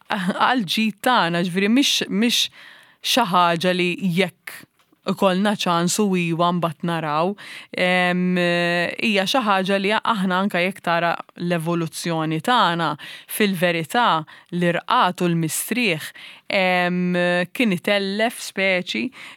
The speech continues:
il-, il-min ġie qabilna biex jak-, jikkaċċja l-ikel, pereżempju, jew joqogħdu attenti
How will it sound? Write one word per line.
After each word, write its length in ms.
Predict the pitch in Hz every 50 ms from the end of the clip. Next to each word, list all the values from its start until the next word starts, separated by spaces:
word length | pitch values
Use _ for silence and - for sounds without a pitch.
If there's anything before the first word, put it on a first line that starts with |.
| _ - 190
il-, 400 | 180 180 180 180 175 175 175 170 170 170 165 165 165 165 165 165 165 - -
il-min 360 | 175 175 180 202 196 180 165
ġie 140 | 143 165 -
qabilna 580 | - 226 214 175 180 180 175 175 175 185 196 208 214 - - - - -
biex 600 | 160 151 143 180 185 190 214 214 - - - -
jak-, 480 | - 202 185 214 190 - - - -
jikkaċċja 800 | - 202 196 202 190 - - 190 180 - - - - 185 180 196
l-ikel, 480 | 202 233 254 254 - - 165 156 156 147 -
pereżempju, 600 | 165 160 160 160 151 165 160 156 151 180 185 185
jew 220 | 170 165 165 175 185
joqogħdu 320 | 180 185 175 170 175 185 202
attenti 640 | 202 - - - 185 175 175 175 175 - 190 196